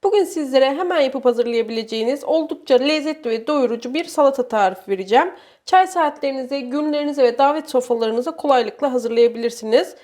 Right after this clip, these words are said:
Eminim herkes çok beğenip tarifini sizlerden isteyecek. Yoğurtlu şehriye salatası tarifi vereceğim. Malzemelerimiz hazırsa tarifimizin yapılışına geçelim.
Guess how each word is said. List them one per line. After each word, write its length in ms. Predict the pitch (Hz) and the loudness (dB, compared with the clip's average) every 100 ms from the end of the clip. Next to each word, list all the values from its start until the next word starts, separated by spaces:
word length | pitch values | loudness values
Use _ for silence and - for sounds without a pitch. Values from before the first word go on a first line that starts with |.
| _ _ - | _ _ -2
Eminim 460 | 330 349 285 311 311 | 0 2 2 0 2
herkes 400 | 311 294 285 277 | 0 2 -2 -4
çok 240 | 302 302 | -8 2
beğenip 340 | 254 254 302 | 4 4 0
tarifini 420 | - 247 240 240 226 | 2 2 2 -2 -8
sizlerden 520 | 247 233 220 202 202 | -4 0 2 0 -4
isteyecek. 640 | 247 - 294 277 302 311 - - _ | -4 -6 -6 -2 -2 -4 -10 -20 _
Yoğurtlu 440 | 330 349 294 - | 2 4 2 -2
şehriye 400 | 311 330 294 285 | -6 -2 0 0
salatası 460 | 277 254 240 226 226 | 2 2 2 -2 -2
tarifi 420 | 233 214 202 - | 0 2 0 -2
vereceğim. 380 | 208 202 254 339 - - _ | -2 2 4 4 -2 -16 _
Malzemelerimiz 680 | 330 349 339 311 294 285 277 | 0 2 2 2 2 0 -2
hazırsa 400 | 302 294 285 240 | -4 -4 -2 0
tarifimizin 580 | 294 277 269 254 220 240 | 4 4 2 -4 -2 0
yapılışına 500 | 254 254 208 220 202 | 0 0 -4 -4 -2
geçelim. 640 | 233 269 311 302 320 | -2 -2 0 0 0